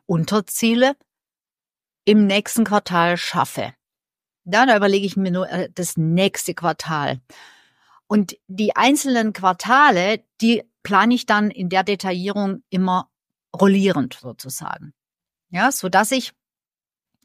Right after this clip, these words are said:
praktisch immer einen Monat weitergehe. Und meine Schlüsselaktivitäten, die ich dazu tun muss, die Maßnahmen, die schreibe ich dann in eine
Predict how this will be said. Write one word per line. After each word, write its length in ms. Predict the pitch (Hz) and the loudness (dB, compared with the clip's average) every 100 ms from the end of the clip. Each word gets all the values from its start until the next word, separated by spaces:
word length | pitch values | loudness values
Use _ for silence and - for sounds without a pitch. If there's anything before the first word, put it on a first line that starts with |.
| - | -4
praktisch 580 | 185 190 - 196 185 - - - - - _ | 0 0 0 0 0 -2 -14 -20 -20 -20 _
immer 500 | 214 226 226 220 220 - _ _ _ | 4 6 6 4 0 -4 _ _ _
einen 380 | 190 208 220 214 | 0 2 2 0
Monat 680 | 185 196 196 190 180 - - _ | 0 0 2 0 -2 -12 -16 _
weitergehe. 680 | 156 165 160 127 - - 135 _ _ _ _ _ - - | 0 0 -2 -6 -12 -14 -20 _ _ _ _ _ -20 -10
Und 180 | - 208 | -2 0
meine 300 | 190 175 175 | 2 0 -2
Schlüsselaktivitäten, 1200 | - 381 285 - 156 - 165 156 - 170 - 160 | 2 2 2 0 -4 -10 -12 -12 -12 -12 -10 -8
die 120 | 180 | -6
ich 80 | 170 | -4
dazu 320 | 180 156 - | 0 -2 -2
tun 440 | 175 - 294 302 165 | -12 -4 0 2 2
muss, 320 | 120 - - _ _ _ _ _ _ - | -2 -8 -16 _ _ _ _ _ _ -10
die 100 | 170 | -4
Maßnahmen, 560 | 175 226 254 - 123 131 | 2 2 2 -2 -6 -6
die 100 | 185 | -6
schreibe 300 | - 170 170 | 0 0 0
ich 80 | - | -2
dann 200 | 160 165 | 0 0
in 120 | 151 | -4
eine 120 | - | -8